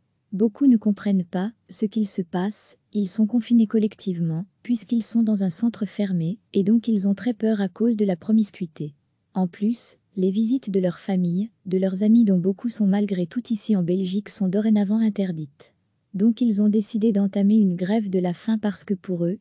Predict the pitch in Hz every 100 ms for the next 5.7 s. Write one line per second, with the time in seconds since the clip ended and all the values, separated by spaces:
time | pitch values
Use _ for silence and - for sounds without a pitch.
0 | _ 202 190 196 220 208 214 196 240 214
1 | - 208 196 - 180 185 - - 180 202
2 | 233 - - 208 208 196 220 220 220 180
3 | 165 170 202 214 202 190 208 202 175 -
4 | 170 180 - 208 196 190 - 226 - 202
5 | - 185 180 180 180 175 185